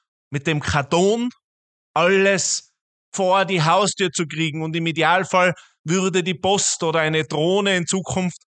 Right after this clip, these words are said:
das, was nicht gepasst hat, sogar wieder bei der Haustür vierundzwanzig Stunden abholen.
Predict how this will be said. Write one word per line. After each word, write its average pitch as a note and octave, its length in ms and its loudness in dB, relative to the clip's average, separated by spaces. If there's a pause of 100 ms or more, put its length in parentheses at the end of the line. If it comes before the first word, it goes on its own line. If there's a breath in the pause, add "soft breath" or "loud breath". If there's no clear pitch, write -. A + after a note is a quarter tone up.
(260)
das, F3 160 0
was E3+ 180 -2
nicht G#3 200 -4
gepasst F3 420 -2
hat, F3 200 -2
sogar D#3 440 -2
wieder D#3 180 -2
bei D3 200 0
der C3+ 120 0
Haustür D3+ 480 -2
vierundzwanzig D3 600 -4
Stunden C#3 300 -6
abholen. D3+ 460 -2